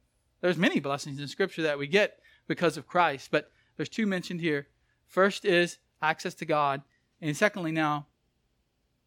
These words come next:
an advocate before God. We don't only have access, we can't, we can certainly come now before God, but even better, we have an advocate before God.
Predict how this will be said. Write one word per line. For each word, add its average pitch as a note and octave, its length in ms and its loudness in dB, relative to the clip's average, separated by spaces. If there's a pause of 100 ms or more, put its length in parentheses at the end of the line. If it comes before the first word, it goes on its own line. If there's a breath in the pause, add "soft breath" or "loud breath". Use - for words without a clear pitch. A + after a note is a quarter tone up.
an D#3+ 120 -8
advocate E3 640 0
before D3+ 380 -2
God. A#2 260 -8 (400)
We D#3+ 100 -2
don't F3 140 4
only G#3+ 220 2
have F#3 180 2
access, C#3+ 840 0 (120)
we D3+ 80 -6
can't, F#3+ 280 -4 (500)
we E3 260 -4
can G3 140 -2
certainly G#3+ 340 0
come G#3+ 260 -2
now F#3+ 160 4
before G#3 380 -2
God, C#3 360 0 (1040)
but D3 120 -4
even G3+ 240 -2
better, G3+ 320 4
we C#3+ 100 -6
have D#3+ 180 -4
an C#3+ 80 -6
advocate D#3+ 640 -4 (840)
before C#3 280 -8
God. C3+ 300 -14